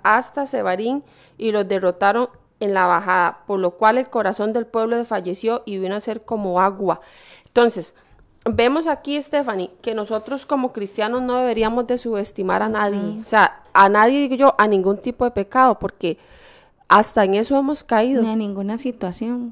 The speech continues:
Speaker 2: que a
Speaker 1: Ajá,
Speaker 2: veces
Speaker 1: ninguna
Speaker 2: enfrentamos.
Speaker 1: situación, porque a veces hemos caído en eso. "Ay, no, eso es tan fácil, ¿para qué prepararse?".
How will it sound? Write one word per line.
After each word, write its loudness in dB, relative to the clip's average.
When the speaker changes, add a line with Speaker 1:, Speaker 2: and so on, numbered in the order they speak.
Speaker 2:
que -6
a 2
Speaker 1:
Ajá, 4
Speaker 2:
veces 2
Speaker 1:
ninguna 4
Speaker 2:
enfrentamos. 0
Speaker 1:
situación, 2
porque -2
a 6
veces 2
hemos -2
caído 0
en -2
eso. -2
"Ay, 0
no, 0
eso -6
es -10
tan -2
fácil, -2
¿para 2
qué -6
prepararse?". -2